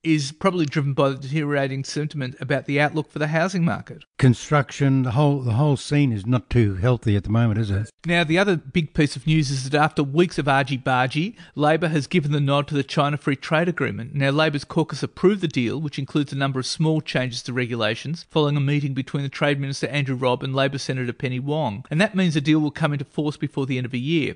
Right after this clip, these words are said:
Speaker 1: And in the end, Labor consu-, secured concessions around labour market testing and requirements for Chinese workers to have skills to work safely on Australian construction sites. And another concession involves foreign workers' wages benchmarked against what local workers are paid if they're part of an enterprise agreement rather than the award rate, which tends to be lower.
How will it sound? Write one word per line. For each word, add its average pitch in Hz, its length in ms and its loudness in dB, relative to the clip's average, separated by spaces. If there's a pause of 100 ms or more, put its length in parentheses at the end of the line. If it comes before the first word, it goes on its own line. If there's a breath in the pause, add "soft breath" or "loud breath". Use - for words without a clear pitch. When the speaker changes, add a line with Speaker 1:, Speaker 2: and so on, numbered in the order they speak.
Speaker 1:
And 143 100 0
in 156 100 4
the 156 180 4
end, 165 140 0
Labor 151 240 2
consu-, 156 500 -2
secured 147 520 -2
concessions 139 480 -4
around 131 320 0
labour 139 240 0
market 131 320 -2
testing 131 340 -6
and 127 120 -6
requirements 131 500 -4
for - 100 -16
Chinese 135 380 -4
workers 127 380 -6
to - 120 -2
have 123 100 -4
skills 143 340 -4
to - 80 -8
work 127 280 -2
safely 139 520 -2
on 123 140 -2
Australian 127 340 -6
construction 143 520 -4
sites. 156 460 -4
And 139 160 2
another 147 260 0
concession 151 460 -2
involves 131 360 0
foreign 139 320 0
workers' 139 340 -2
wages 135 380 0
benchmarked 135 540 -4
against 127 280 -6
what 127 140 -4
local 135 280 -2
workers 127 300 -4
are - 60 -12
paid 135 500 -4
if 127 80 -10
they're 131 100 0
part 127 300 0
of 117 80 -4
an 123 60 -4
enterprise 131 480 -2
agreement 123 340 -6
rather 123 140 -2
than 123 80 -4
the 123 80 -4
award 143 320 -2
rate, 120 200 -2
which - 200 -10
tends 131 240 -8
to - 60 -14
be 123 120 -2
lower. 131 380 2